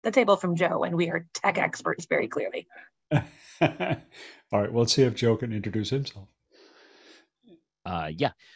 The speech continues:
Speaker 3: No, uh,
Speaker 2: <laughs>
Speaker 3: Joe Patrice from Above the Law and the Thinking Like a Lawyer podcast. And, uh, yeah, uh,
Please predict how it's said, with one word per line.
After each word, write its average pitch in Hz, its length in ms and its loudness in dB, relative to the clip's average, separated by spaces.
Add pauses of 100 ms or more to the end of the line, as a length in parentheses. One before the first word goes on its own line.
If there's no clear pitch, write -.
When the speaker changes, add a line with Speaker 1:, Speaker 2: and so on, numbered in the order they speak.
Speaker 3:
No, 131 180 4
uh, 110 380 8
Speaker 2:
<laughs> 110 140 0
Speaker 3:
Joe 107 140 0
Patrice - 420 -6
from 85 300 -4
Above 78 320 -14
the 92 80 -8
Law 143 320 4
and 82 320 -6
the 82 80 -18
Thinking 82 260 -10
Like 73 180 -10
a - 40 -12
Lawyer 101 240 -4
podcast. 90 680 -6 (140)
And, 87 360 -12
uh, 98 360 -6
yeah, 208 160 -10 (240)
uh, 85 260 -6